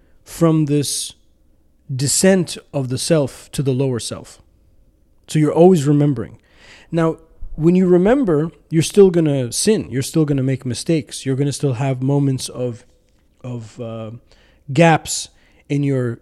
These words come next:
in your character, in your demeanor, and that is to be accepted. And when you fall, you, you remember, you make tawbah, and then you move on.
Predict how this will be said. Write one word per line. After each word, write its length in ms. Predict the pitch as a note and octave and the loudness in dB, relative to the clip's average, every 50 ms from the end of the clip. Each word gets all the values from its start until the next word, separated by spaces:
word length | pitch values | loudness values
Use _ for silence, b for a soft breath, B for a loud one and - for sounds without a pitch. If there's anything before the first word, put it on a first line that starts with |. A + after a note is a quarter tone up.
| _ - | _ -8
in 120 | D3 C#3 | -6 -4
your 140 | C3+ B2+ A#2+ | -4 -4 -6
character, 540 | - - - F#3+ F#3+ F3+ D#3+ - - A#2+ F2 | -2 0 2 4 4 4 2 -2 -6 -10 -8
in 120 | G2+ B2+ | -6 -4
your 80 | B2+ B2+ | -4 -4
demeanor, 520 | A2+ B2+ B2+ D#3 E3+ E3+ B2 - - - - | -2 -2 0 2 2 0 0 -4 -8 -10 -8
and 120 | C3 C3 | -2 0
that 120 | D3 D3 | 2 2
is 100 | D3 C#3 | 2 2
to 120 | - - C#3+ | 0 -4 -4
be 140 | C3 D3 C3+ | -2 -2 -2
accepted. 440 | B2+ - - G3 F#3+ - - G2+ | -2 0 0 0 0 -2 -4 -6
And 120 | F#2+ C3 C#3+ | -2 0 2
when 120 | D3 D3+ | 2 2
you 80 | C#3+ C#3 | 2 0
fall, 640 | - - - A3+ A#3 F#3+ D3+ E3 G3 G3+ - _ _ | 0 2 4 6 6 6 6 4 2 -2 -6 _ _
you, 180 | C3 C3 D3 D3+ | -6 -6 -6 -6
you 240 | C#3+ D3 D3+ D#3 | -2 0 0 0
remember, 440 | C#3 C3+ C#3 C3 C3 C3+ C#3 C3 D3+ | 0 0 0 0 0 -2 -2 -2 -2
you 160 | D3 C3 B2+ | -2 -2 -2
make 240 | B2 C3 C#3 B2+ - | -2 -2 -4 -4 -6
tawbah, 340 | - C#3+ C3 C3+ C3 C#3 C#3 | -6 -6 -4 -4 -2 -4 -4
and 140 | B2+ B2+ C3 | -4 -4 -4
then 80 | C3 | -4
you 100 | C3+ C3+ | -2 -2
move 220 | C3+ D3 D3+ C#3+ E3+ | 0 0 2 2 2
on. 280 | G#3+ F#3+ G#2+ D2+ - | 0 -2 -2 -6 -10